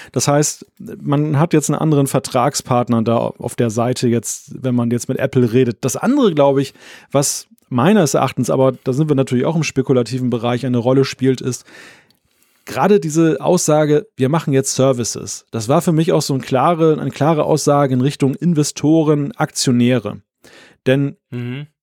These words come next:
Speaker 1: das ist ja ein Thema, was ja schon eben nach diesem Letter vom Tim und den, den Quartalzahlen sehr energisch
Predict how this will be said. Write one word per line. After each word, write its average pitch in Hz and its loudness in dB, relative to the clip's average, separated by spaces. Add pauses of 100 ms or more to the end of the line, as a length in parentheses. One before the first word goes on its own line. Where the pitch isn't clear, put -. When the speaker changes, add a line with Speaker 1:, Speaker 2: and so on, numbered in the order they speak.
(140)
Speaker 1:
das 147 -2
ist 196 -2
ja 170 2
ein 156 0
Thema, 175 2
was 156 0
ja 139 4
schon 180 2
eben 151 0
nach 143 0
diesem 131 0
Letter 139 2
vom 123 -4
Tim 156 0
und 135 -6
den, 131 0
den 120 -2
Quartalzahlen 135 0
sehr 147 2 (380)
energisch 151 0